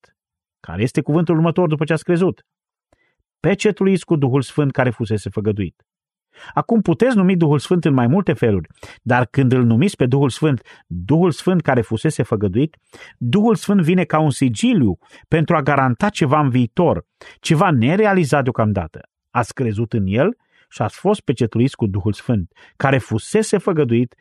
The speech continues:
și care este o arvună. Acesta este cuvântul grecesc arabon, avans, arvună, avans.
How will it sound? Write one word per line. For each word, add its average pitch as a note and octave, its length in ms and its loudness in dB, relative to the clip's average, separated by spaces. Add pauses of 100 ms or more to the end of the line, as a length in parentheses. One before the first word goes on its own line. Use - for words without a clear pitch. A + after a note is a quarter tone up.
(100)
și - 140 -20
care A#2 200 0
este G#2 200 -4
o - 20 -2
arvună. F2+ 380 -8 (680)
Acesta - 320 -2
este G#3 180 0
cuvântul D#3 400 0
grecesc B2+ 440 -2 (240)
arabon, A#2 680 0 (480)
avans, A2 720 -2 (180)
arvună, A2+ 520 0 (640)
avans. B2 640 -2